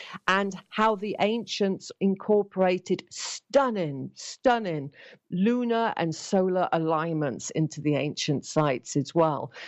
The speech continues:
So our ancient ancestors were master geomancers, they knew about earth energies, and they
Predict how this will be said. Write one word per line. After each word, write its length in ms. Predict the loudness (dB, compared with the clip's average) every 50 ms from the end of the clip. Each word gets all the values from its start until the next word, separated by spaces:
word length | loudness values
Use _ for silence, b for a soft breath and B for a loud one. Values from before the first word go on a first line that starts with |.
| B B
So 320 | B 0 2 4 4 4 2
our 240 | 2 2 2 2 2
ancient 340 | 0 -2 -4 -4 -2 0
ancestors 760 | 2 2 2 0 -2 0 0 0 0 0 0 0 0 0 2
were 120 | 0 0 0
master 460 | 2 2 0 0 -2 -4 -6 -6 -6
geomancers, 920 | -4 0 2 4 4 4 2 2 0 0 0 -2 -4 -2 0 0 0 0 0
they 140 | -2 0
knew 220 | 0 0 0 0 0
about 300 | 0 2 2 2 2 2 4
earth 300 | 2 2 2 2 2 2
energies, 560 | 2 2 2 -2 -2 0 0 0 0 0 0 0
and 280 | 2 2 2 0 2
they 280 | 2 2 4 2 0